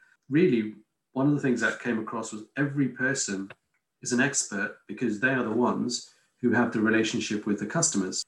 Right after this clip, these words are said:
They are the ones who understand the customer best. And every person is different. They don't want to be treated like the cookie cutter. It's not about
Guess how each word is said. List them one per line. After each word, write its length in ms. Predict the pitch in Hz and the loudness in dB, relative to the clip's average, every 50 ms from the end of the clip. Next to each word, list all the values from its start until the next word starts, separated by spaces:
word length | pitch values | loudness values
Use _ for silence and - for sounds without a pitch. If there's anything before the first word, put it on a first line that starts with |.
| _ _ | _ _
They 200 | 127 127 131 131 | 2 4 6 6
are 80 | 127 120 | 6 6
the 100 | 120 113 | 6 4
ones 320 | 113 110 110 107 107 - | 4 4 4 4 2 2
who 140 | - 104 107 | 2 4 4
understand 480 | 104 104 101 - - - 107 101 101 | 4 4 2 2 2 4 4 4 4
the 40 | 98 | 2
customer 460 | 95 - 107 101 - - - 104 101 | 0 -2 -4 -4 -4 -4 -4 -4 -4
best. 480 | 95 - 101 104 123 - - - - - - | 0 2 2 2 2 0 -4 -8 -8 -2 2
And 200 | 127 123 131 - - | 4 4 4 4 2
every 280 | 147 160 156 - 156 120 | 2 2 4 4 4 4
person 600 | - - - 127 143 147 - - 104 101 104 - | 2 2 2 2 4 4 4 2 2 0 -4 -4
is 180 | 113 107 104 - | -4 -4 -4 -6
different. 520 | - - 139 139 - - 104 92 101 - | -4 -2 -2 -2 -2 -4 -6 -6 -6 -4
They 80 | - 110 | 0 2
don't 240 | 127 139 131 - - | 2 4 2 2 2
want 200 | 120 143 143 - | 0 2 2 0
to 100 | - - | -2 0
be 120 | - 104 | 2 2
treated 540 | 101 - - 110 101 98 - - 95 - - - _ _ _ _ _ _ _ | 2 2 2 2 2 2 0 -4 -8 -10 -10 -14 _ _ _ _ _ _ _
like 260 | 107 104 98 95 92 - - _ _ _ _ | 0 0 2 2 0 -4 -12 _ _ _ _
the 80 | - | -10
cookie 300 | - - 131 120 - 104 | -4 0 0 0 2 0
cutter. 420 | - - 104 104 - 101 98 98 - - 104 107 | -2 -2 -4 -4 -2 -2 -4 -4 -4 -8 -12 -10
It's 200 | 117 117 - - | -10 -8 -4 -2
not 120 | 139 127 | 0 2
about 340 | 123 - 123 120 113 107 - | 2 2 2 2 2 2 0